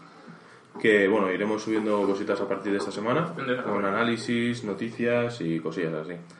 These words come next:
Speaker 1: Entonces, bueno, está todo dicho, nos despedimos. Bueno, adiós, Pepe.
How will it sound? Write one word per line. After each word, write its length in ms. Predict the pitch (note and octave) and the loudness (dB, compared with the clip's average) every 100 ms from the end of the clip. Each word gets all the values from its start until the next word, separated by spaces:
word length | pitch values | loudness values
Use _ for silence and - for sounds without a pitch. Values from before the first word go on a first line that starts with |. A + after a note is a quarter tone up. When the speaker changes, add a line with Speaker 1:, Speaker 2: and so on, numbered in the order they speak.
| - - - - - | -20 -20 -20 -20 -20
Speaker 1:
Entonces, 320 | - G#2 G2 | -8 0 2
bueno, 220 | G2+ E2 - - - - - - | 2 -2 -6 -16 -20 -20 -20 -18
está 240 | - - | -6 0
todo 160 | A2 A2+ | 4 6
dicho, 440 | D3+ F#3 G3+ A#3+ - - C3 | 6 6 4 4 -4 -14 -6
nos 240 | A#2+ G#2+ | -2 2
despedimos. 720 | G#2 G#2+ A#2 E3 A3 B3 - - - - - - - - - - | 2 2 4 6 4 2 -4 -16 -20 -20 -20 -20 -20 -20 -20 -4
Bueno, 260 | A#2+ F3+ E3+ - - | 0 0 0 -8 -2
adiós, 560 | A#2 A2+ A2 A2 A#2 B2+ | 2 4 4 4 4 6
Pepe. 280 | D3+ A3 | 6 4